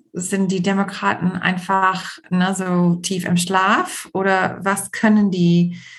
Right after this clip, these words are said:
tun? Was können die tun dagegen? Ist es zu spät? Weil die Republikaner haben, wie gesagt,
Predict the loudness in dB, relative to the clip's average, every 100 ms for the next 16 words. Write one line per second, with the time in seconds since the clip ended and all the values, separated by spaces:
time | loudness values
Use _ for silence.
0 | -18 -4 0 2 0 -2 -6 -4 0 0
1 | 0 0 0 0 0 0 -2 -2 -2 -2
2 | -6 -6 -4 -4 0 0 0 -2 -10 -4
3 | 0 0 0 0 0 0 -4 -4 -2 0
4 | 0 2 2 2 2 2 0 0 -2